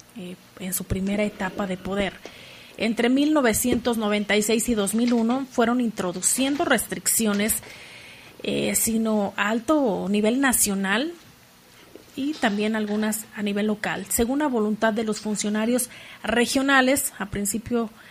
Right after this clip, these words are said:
algunas mujeres afganas se opusieron a las restricciones de los talibanes, celebrando, eh, pequeñas manifestaciones y protestas en las que exigían el derecho a la educación y al trabajo.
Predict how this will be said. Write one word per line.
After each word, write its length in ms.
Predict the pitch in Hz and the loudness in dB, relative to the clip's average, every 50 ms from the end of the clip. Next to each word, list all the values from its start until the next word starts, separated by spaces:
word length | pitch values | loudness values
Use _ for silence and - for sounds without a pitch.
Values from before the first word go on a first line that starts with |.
| - - - | -20 -10 -4
algunas 400 | - 202 214 220 233 247 247 240 | -2 -2 0 0 0 0 0 0
mujeres 420 | 240 220 220 - 226 226 233 - | -2 -2 -2 -2 -2 0 0 0
afganas 800 | - 185 190 208 208 202 240 240 247 254 247 254 311 311 - - - - - - - - - - - - - - - | -2 -2 -4 -4 -2 0 2 2 4 4 2 0 0 0 -2 -4 -6 -14 -20 -20 -20 -20 -20 -20 -20 -20 -20 -12 -8
se 320 | - - 233 220 220 214 | -4 0 0 2 4 4
opusieron 720 | 214 214 214 - 247 214 - - 269 277 285 302 302 302 | 2 2 2 2 2 2 2 4 4 4 4 4 2 2
a 40 | 269 | 2
las 140 | 220 202 196 | 0 0 0
restricciones 640 | 202 202 - - 202 196 - - 233 226 233 240 220 | 0 -4 -4 -6 -6 -6 -4 -2 0 0 0 0 0
de 80 | 220 | 0
los 160 | 202 196 185 - | 0 -2 -4 -4
talibanes, 560 | - 190 202 202 202 202 202 214 233 233 - | -2 -2 0 0 2 2 2 2 0 0 0
celebrando, 640 | - 208 190 185 196 196 208 214 214 233 247 240 - - - - - - - - - | -2 -2 -4 -2 -2 -2 -2 -2 -2 -2 -4 -4 -6 -10 -18 -20 -20 -20 -20 -12 -4
eh, 100 | - 196 | -4 -4
pequeñas 540 | 208 - 220 220 214 - 254 254 269 277 262 | 0 2 0 0 2 4 4 4 4 4 2
manifestaciones 880 | 254 240 214 214 208 - 220 208 - 220 208 - 233 226 233 247 233 - | 2 2 2 2 0 0 -2 -2 -2 -2 -2 -2 -2 0 0 0 0 -2
y 40 | 233 | -2
protestas 680 | - 190 185 190 - - 226 220 214 - 247 233 - | -2 -4 -6 -4 -2 -2 0 0 0 -2 -2 -2 -2
en 60 | 233 | -2
las 100 | 208 196 | -2 -2
que 100 | - - | -2 -4
exigían 640 | 202 202 - - 233 208 - 240 240 240 247 277 302 302 - - - - - - - | -6 -4 -4 -4 -4 -4 -2 0 0 2 2 0 -2 -6 -10 -18 -20 -20 -20 -12 -6
el 240 | - 202 214 220 214 | -2 0 0 0 2
derecho 460 | 202 220 214 226 233 233 226 - 247 | 2 2 4 4 4 2 2 0 0
a 20 | 233 | 0
la 80 | 226 | 0
educación 580 | 208 196 208 214 - 196 190 - - 220 214 226 | -2 -2 -4 -6 -4 -4 -2 0 0 0 0 0
y 60 | 214 | 0
al 140 | 196 196 202 | 0 -2 -2
trabajo. 480 | - 185 185 175 175 175 - - 175 | -4 -2 -2 -2 -2 -2 -4 -8 -12